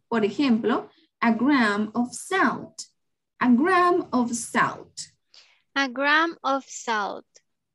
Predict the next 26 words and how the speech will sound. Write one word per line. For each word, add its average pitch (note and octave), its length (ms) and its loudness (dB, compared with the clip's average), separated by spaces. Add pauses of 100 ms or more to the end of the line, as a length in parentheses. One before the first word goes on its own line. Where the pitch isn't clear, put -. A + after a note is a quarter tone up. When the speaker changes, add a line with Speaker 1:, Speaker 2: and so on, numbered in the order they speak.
(140)
Speaker 1:
Un C#4+ 200 6
gramo C#4+ 440 4
de G#3 140 2
sal. - 360 -6 (180)
Salt - 880 -2 (340)
es A3 180 0
un A3 120 2
uncountable. B3+ 800 0
Si - 160 -4
yo C#4+ 140 0
solo F4+ 200 -2
digo F4 500 2
salt, - 680 -2 (480)
no A#3+ 160 6
estoy A#3+ 240 4
diciendo A#3+ 480 4
cuánta G3+ 480 -2
sal. - 340 -6 (560)
Pero G#3 140 0
ya G3 320 2
al C4+ 60 -2
decirle A#3+ 440 -2
un C#4+ 320 2
gramo B3 600 0
de G3 160 -8
sal, D#4+ 640 0